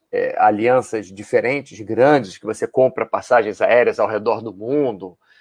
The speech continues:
Você tem quantas paradas você quiser, mas numa só direção, não pode voltar, enfim. Mas o problema do ano sabático, pra quem quer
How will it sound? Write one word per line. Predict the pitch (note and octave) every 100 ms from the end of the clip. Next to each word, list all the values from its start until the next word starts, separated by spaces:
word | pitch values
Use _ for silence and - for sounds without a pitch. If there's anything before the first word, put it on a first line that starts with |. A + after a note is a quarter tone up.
| _
Você | _ A#2
tem | - B2
quantas | - C#3 C3+ -
paradas | A2+ A2+ A#2+ G#2+
você | G#2 A2 A#2+
quiser, | - G#2 B2 B2
mas | A2 G#2
numa | B2 G#2+
só | - A#2
direção, | G#2+ F#2+ - A#2+ C#3 G#2+
não | G2+
pode | - A#2
voltar, | F#2 F#2+ - A#2+ B2
enfim. | A2 _ - _ - _ - - C3
Mas | D#3 D#3+
o |
problema | - D#3+ C3+ B2
do | B2
ano | A#2+
sabático, | A2+ G#2+ F#2 C3+ E3 - A2
pra | - A#2
quem | A2 C3+ A#2 _
quer | B2+ D3 C#3